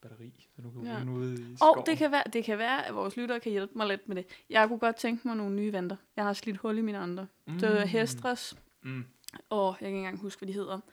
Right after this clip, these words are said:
Speaker 2: Men det er, det, jeg mener, det er en indervante,
Speaker 1: Mm.
Speaker 2: hvor at der er sådan noget halvtreds procent, øh, marinuld, eller hvad det nu hedder.
Speaker 1: Ja.
Speaker 2: Og så ellers så er det bomuld. Og jeg har elsket dem. De var lækre. De var dejligt varme, og de fyldte ingenting. Jeg kunne bare lige have dem i lommen.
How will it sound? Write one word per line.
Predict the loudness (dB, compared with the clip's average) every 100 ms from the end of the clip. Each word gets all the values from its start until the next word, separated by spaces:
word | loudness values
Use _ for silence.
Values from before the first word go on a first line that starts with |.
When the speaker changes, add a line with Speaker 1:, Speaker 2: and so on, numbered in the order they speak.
| -20 -20 -16 -2
Speaker 2:
Men | 0 4
det | 4 4 0
er, | -4
det, | 0 2
jeg | 2
mener, | 2 0 0
det | -2
er |
en | -2
indervante, | -2 -2 -4 -6 -10 -10
Speaker 1:
Mm. | -6
Speaker 2:
hvor | 0 -2 -2 -4
at | -4 0
der | 0 0
er | 0
sådan | -4 -8 _ _ _ _ -8
noget | -6
halvtreds | -6 -4 -6
procent, | -6 -6 -6 -6
øh, | -6 -6 -6 -8 -8
marinuld, | -6 -6 -6 -8
eller | -8 -6 -6
hvad | -6
det | -6 -6
nu | -6
hedder. | -6 -6
Speaker 1:
Ja. | -8 -12 -20 _ -6
Speaker 2:
Og |
så | -4
ellers | -4
så | -4
er |
det | -6
bomuld. | -6 -4 -6 _ _ _ _ _ _ _ 0
Og | 2
jeg | 4
har |
elsket | 2 -2 -2 -4
dem. | -4 -6 -12 -4
De | -2
var |
lækre. | 2 0 0 -8 -8 _ _ _ _
De | -4
var | 2
dejligt | 6 4 4
varme, | 4 4 0
og | 0 -2
de |
fyldte | 0 -2 0
ingenting. | 0 0 -2 -2
Jeg | -4
kunne | 2
bare | 2
lige | 4
have | 0
dem | 0
i |
lommen. | -2 -4 -6